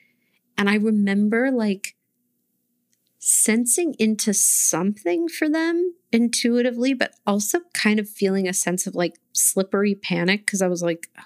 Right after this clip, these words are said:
God, I, I don't know what these mean." <laughs> You know, I don't know what they mean. And there was a, th-, I think there's a real purity to my readings and, like, um, like a,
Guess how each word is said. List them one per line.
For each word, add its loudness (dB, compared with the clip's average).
God, -6
I, -4
I -4
don't 4
know 2
what 0
these -4
mean." -2
<laughs> -2
You 2
know, 2
I 0
don't 0
know 0
what 0
they 0
mean. 0
And 2
there 4
was 0
a, 0
th-, 2
I 2
think 2
there's 2
a 2
real 2
purity 0
to -2
my 2
readings 0
and, 0
like, -2
um, -2
like 0
a, 0